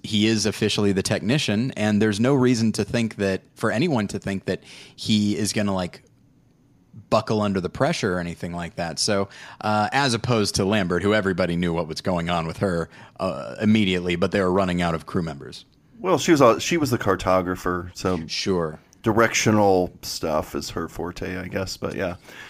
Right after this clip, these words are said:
Speaker 2: yeah, here we're getting a little bit of reverse Lambert, right? Yeah, we're, we don't really know at this moment, even though we get a couple of hints. We talked about last week. You'd have to be very on top of it to catch him the first time you're watching this movie. But last week we talked about, there's a nice little shot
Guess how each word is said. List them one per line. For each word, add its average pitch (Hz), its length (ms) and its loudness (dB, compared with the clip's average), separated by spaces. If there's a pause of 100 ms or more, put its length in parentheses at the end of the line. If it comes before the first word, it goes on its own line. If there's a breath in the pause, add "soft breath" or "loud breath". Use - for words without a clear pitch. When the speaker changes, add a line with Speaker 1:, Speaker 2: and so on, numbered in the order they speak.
(120)
Speaker 2:
yeah, 151 120 8
here 165 140 8
we're 139 100 8
getting 117 200 4
a 113 60 6
little 113 180 6
bit 101 120 4
of 92 100 0
reverse 101 440 2
Lambert, 82 320 0
right? 95 200 2
Yeah, 98 140 4
we're, 101 160 2
we 117 200 0
don't 113 200 4
really 113 240 6
know 107 260 6
at 98 100 2
this 104 200 -2
moment, 113 220 6
even 196 140 2
though 233 100 8
we 151 140 2
get 294 180 0
a - 40 -8
couple 139 380 0
of 104 60 -2
hints. 113 500 0
We 131 80 2
talked 143 280 2
about 110 420 2 (560 loud breath)
last 110 360 4
week. 113 120 0
You'd 147 100 6
have 170 120 6
to - 80 -2
be 107 100 4
very 101 640 2
on 98 180 0
top 95 300 2
of 92 140 0
it 90 120 0
to 95 100 -2
catch 98 280 0
him 92 100 2
the 92 60 0
first 92 260 -6
time 92 160 0
you're 90 120 0
watching 92 240 -2
this - 160 -8
movie. 92 240 -2
But 80 320 -2 (340 loud breath)
last 117 380 4
week 107 260 0
we 104 80 0
talked 101 320 2
about, 95 320 4
there's 101 160 0
a 98 60 2
nice 98 340 2
little 87 180 -4
shot 98 580 2